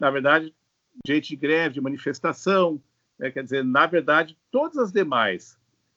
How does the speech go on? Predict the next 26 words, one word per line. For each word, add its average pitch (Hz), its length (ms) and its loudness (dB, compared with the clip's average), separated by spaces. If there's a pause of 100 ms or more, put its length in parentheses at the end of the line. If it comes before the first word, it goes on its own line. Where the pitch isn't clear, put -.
(200)
restrições 160 680 -2
de 120 100 -8
direitos 120 280 0
fundamentais 131 760 -2 (220)
gravitam 180 720 0
em 240 80 -4
torno 196 480 0
do 180 180 0
objetivo, 202 880 -2 (500)
né, 123 240 -4 (300)
legítimo 170 600 6
que 185 100 0
é 170 100 6
a 165 60 -8 (200)
salvaguarda, 151 480 4
evidentemente, 135 360 -6
de - 60 -20
saúde, 131 300 0
da 131 100 -4
integridade 131 440 0
física 139 500 2 (420)
e 151 140 6
do 151 100 4
direito 139 220 0
à 160 80 8
vida, 120 360 0